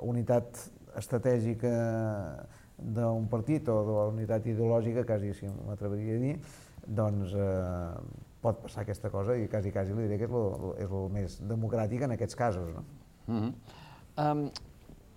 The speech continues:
Speaker 2: canviem de tema. Eh, avui se celebra la gala dels Premis Binari, a Vilafranca.
Speaker 1: Sí.
Speaker 2: Em, Vilafranca, capital del vi.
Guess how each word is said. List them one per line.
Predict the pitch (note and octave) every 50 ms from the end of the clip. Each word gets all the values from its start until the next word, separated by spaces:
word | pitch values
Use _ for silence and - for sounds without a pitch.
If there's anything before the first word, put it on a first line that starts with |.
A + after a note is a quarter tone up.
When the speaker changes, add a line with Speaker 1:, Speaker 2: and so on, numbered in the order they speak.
| - - - - - - - - - - - -
Speaker 2:
canviem | C#3+ C#3+ D#3+ F3 E3+ E3
de | C#3 G#2+
tema. | G#2 G2+ G2 F#2 F2+ - - - - -
Eh, | C3 C3+ C3+ - -
avui | C#3 C#3 F3 F3
se | F3 F3+
celebra | C#3+ D#3 D#3+ E3 E3
la | D#3+ D3+ C#3+
gala | C#3+ D3+ D#3 E3+ F3+ F3+ -
dels | C3+ C3 A#2+ B2 B2 - - -
Premis | B2 C3+ C#3 D#3 E3 E3+ D3+ - -
Binari, | B2 G#2+ B2 A#2 A#2 A#2 A2+ G#2+ F#2+ F2+ E2+ E2+ G2 - -
a | A2 G#2+
Vilafranca. | A#2+ A#2+ A#2 - B2+ C3+ C3 B2+ G2+ F#2 E2+ D#2+ E2 F2
Speaker 1:
Sí. | - - G#2+ - - - - - - - - - - - - -
Speaker 2:
Em, | B2+ B2 B2 B2 A#2+ A#2+ B2 A#2+ A#2 A#2 A2+ A2+ A2+ -
Vilafranca, | B2 A#2+ A#2 A#2 A#2+ B2 C3 C3+ B2+ D#3 B2
capital | B2+ A#2 A2+ B2 B2
del | B2 A#2 A2+
vi. | C3 B2